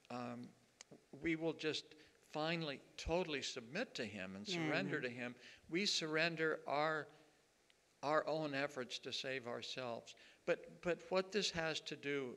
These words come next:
Speaker 1: with this topic of the unpardonable sin is that Satan, every time we fail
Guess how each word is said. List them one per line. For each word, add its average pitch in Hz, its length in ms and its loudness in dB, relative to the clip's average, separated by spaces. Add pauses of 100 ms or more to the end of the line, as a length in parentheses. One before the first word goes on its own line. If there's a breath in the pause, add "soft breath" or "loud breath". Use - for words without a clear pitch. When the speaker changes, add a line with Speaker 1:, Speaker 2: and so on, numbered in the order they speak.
(140)
Speaker 1:
with 143 180 -4 (280)
this 147 300 -4 (160)
topic 139 480 -2
of 120 120 -6
the 131 140 -4
unpardonable 127 760 -4
sin 135 440 -6 (580 loud breath)
is 143 220 2
that 135 260 -2
Satan, 180 680 2
every 170 320 2
time 151 400 -6
we 135 140 -6
fail 110 500 -6